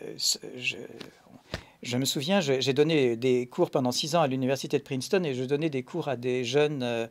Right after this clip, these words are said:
euh, étudiants qui se préparaient à devenir des financiers, des banquiers, euh,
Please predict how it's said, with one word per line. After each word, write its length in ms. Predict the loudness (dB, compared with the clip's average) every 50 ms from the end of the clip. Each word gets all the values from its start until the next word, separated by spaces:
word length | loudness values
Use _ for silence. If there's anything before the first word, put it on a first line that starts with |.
| -8 -16 -14 -14 -14 -14 -16 -18 -14 -8
euh, 580 | -6 -4 -4 -4 -4 -6 -6 -6 -6 -8 -10 -10 -12 _ -20 -20 -20 -20 -20 _ -14 -12 -10 -8 -6 -4
étudiants 400 | -4 -4 -4 -2 0 2 2 2
qui 140 | 2 0 -4
se 140 | -4 -4 -4
préparaient 520 | -4 -4 -6 -2 0 0 0 0 2 0
à 60 | 0
devenir 400 | 0 -2 -4 -4 0 0 0 0
des 100 | 0 -2
financiers, 520 | -4 -4 -4 -4 -4 -2 -2 0 2 2 2
des 140 | 2 0 -2
banquiers, 640 | 0 -4 -4 -4 -8 -6 -2 0 0 0 -2 -4 -6
euh, 220 | -6 -6 -6 -8